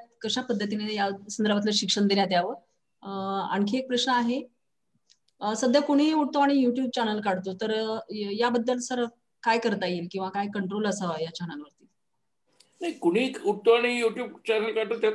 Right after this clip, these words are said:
Speaker 2: काय बिघडलं? काढावं की. मग आता ज्या वेळेला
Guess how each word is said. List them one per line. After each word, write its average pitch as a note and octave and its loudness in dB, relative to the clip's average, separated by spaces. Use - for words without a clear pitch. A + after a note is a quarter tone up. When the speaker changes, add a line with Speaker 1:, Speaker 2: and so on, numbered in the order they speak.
Speaker 2:
काय A#3+ 2
बिघडलं? E3 6
काढावं A#3 2
की. B2+ -8
मग E3+ -4
आता - -2
ज्या C#3+ 2
वेळेला F#3+ 4